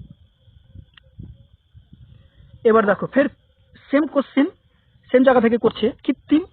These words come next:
জিব্রেলিন হরমোন। তাহলে প্রাকৃতিক হরমোন আমরা মনে রাখার একটা উপায় বললাম, তাহলে কৃত্রিম হরমোনটা কিভাবে মনে রাখবো?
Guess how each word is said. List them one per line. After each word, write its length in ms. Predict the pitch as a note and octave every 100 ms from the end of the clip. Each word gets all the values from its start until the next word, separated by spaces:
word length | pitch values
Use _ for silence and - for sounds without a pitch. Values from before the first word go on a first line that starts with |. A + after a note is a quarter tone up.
| F3+
জিব্রেলিন 380 | F#3+ G3 F#3 E3
হরমোন। 340 | E3+ E3 F#3 - - - - _ _ _ -
তাহলে 180 | F#3+ G3
প্রাকৃতিক 600 | F#3 - A#3 - C4+ B3
হরমোন 360 | A#3+ B3+ B3+ A#3+ - _ _ _ _ _ _ _ _
আমরা 180 | A3+ A#3
মনে 200 | A3+ B3
রাখার 200 | A#3 A#3+
একটা 180 | A#3 A#3
উপায় 220 | A3+ A3+
বললাম, 240 | G#3 G3 A3 _ _ _ _ _
তাহলে 220 | A3 A3
কৃত্রিম 320 | - C#4 D4+
হরমোনটা 280 | C4 C4 A#3+
কিভাবে 260 | A3+ A#3 A3+
মনে 120 | A3
রাখবো? 280 | G#3 F3